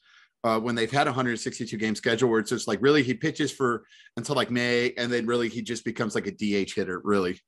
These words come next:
Um, so, yeah, the fact that he's still playing right now, I mean, that's really impressive, really. I mean, the fact that he's, you know, pitching and hitting at the same time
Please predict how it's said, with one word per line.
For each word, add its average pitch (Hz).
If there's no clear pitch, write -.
Um, 98
so, 113
yeah, 151
the 110
fact 135
that 131
he's 127
still 135
playing 143
right 104
now, 101
I 113
mean, 117
that's 196
really 254
impressive, 135
really. 127
I 107
mean, 117
the 117
fact 139
that 110
he's, 135
you 127
know, 104
pitching 139
and 123
hitting 123
at 104
the 104
same 117
time 110